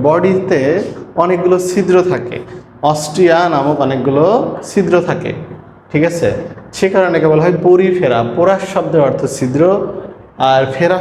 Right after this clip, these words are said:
শব্দের অর্থ বহন করা, অর্থাৎ এদের বডিতে অনেকগুলো ছিদ্র বহন করে। আচ্ছা, এরা ছিদ্রাল প্রাণী বলে বা এরা স্পঞ্জ নামে পরিচিত।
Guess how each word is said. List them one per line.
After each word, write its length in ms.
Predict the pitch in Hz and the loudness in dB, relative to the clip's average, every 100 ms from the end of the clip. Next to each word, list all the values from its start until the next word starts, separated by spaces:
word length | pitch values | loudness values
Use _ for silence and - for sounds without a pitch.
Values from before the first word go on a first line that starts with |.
| 180 | -2
শব্দের 280 | 143 135 123 | -2 0 0
অর্থ 180 | 117 - 175 214 214 180 | 0 0 0 0 0 0
বহন 240 | 180 196 185 | 2 0 0
করা, 200 | 131 107 - - - - - | 0 -2 -4 -8 -14 -8 -6
অর্থাৎ 220 | 123 160 151 | -4 -2 0
এদের 160 | 143 143 | 2 2
বডিতে 280 | 135 135 - 160 | 2 0 0 0
অনেকগুলো 340 | 139 131 143 165 180 | 0 -2 0 0 0
ছিদ্র 240 | 175 139 139 131 | -2 0 2 2
বহন 200 | 117 113 110 | 0 -2 -4
করে। 180 | 104 104 - - - - | -4 -6 -10 -18 -16 -6
আচ্ছা, 180 | 120 - - - - - - | -6 -6 -16 -20 -20 -20 -4
এরা 160 | 135 151 196 202 | 0 2 0 -4
ছিদ্রাল 380 | - 160 156 165 156 | -2 0 2 2 2
প্রাণী 220 | 156 147 143 | 0 0 2
বলে 140 | 143 190 | 2 2
বা 60 | 214 180 | 4 4
এরা 120 | 165 143 - | 4 2 -2
স্পঞ্জ 300 | - 165 165 160 | 0 0 2 0
নামে 180 | 139 127 123 | 0 -2 0
পরিচিত। 360 | 117 113 123 | -2 -2 -2